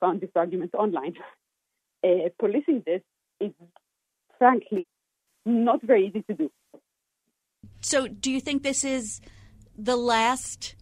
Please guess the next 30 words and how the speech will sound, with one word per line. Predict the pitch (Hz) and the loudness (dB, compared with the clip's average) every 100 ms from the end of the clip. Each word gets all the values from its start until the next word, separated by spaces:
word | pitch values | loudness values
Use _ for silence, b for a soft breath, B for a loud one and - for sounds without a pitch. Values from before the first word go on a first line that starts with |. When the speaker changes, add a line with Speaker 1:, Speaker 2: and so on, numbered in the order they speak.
| - | -12
Speaker 2:
case | - 254 254 - | -4 -2 -2 -4
that | 254 | -4
we'll | 220 226 | -2 -2
see | 196 - 233 254 | -2 -4 -2 -2
involving | 240 214 220 220 214 208 208 214 - - | -2 0 0 0 -2 -2 -4 -8 -12 -16
the | 202 180 | -8 -6
vaccine | 196 214 208 - - 233 | 0 0 0 -4 -4 -2
and | 220 202 | -2 -2
religious | 202 202 208 226 226 - - - | -2 -2 -2 -2 -4 -6 -10 -8
objections | 190 - 220 - - 254 240 | -6 -2 -4 -4 -4 -2 -2
at | 226 | -4
the | 226 | -4
Supreme | 202 226 220 233 226 | -6 -6 -6 -4 -4
Court, | 214 247 254 294 - - - - - - | -4 -2 -2 -2 -8 -20 -20 -20 -14 -6
or | 226 | -2
they'll | 220 | -2
try | 220 247 | -2 0
again? | 233 208 233 170 - 185 - - - - - - - - - - - - - - | 0 0 -2 -2 -4 -8 -12 -20 -20 -20 -20 -20 -20 -20 -20 -20 -20 -20 -20 -2
Speaker 1:
Oh, | 359 349 277 | 0 0 -4
they're | 233 277 254 | -2 0 2
going, | 254 269 214 | 0 -4 -6
there | 226 | -6
are | 302 | -6
going | 277 277 | -8 -10
to | |
be | 233 | -8
a | 202 | -6
lot | 196 - | -6 -8
more | 190 - | -14 -12
cases. | 143 - | -16 -16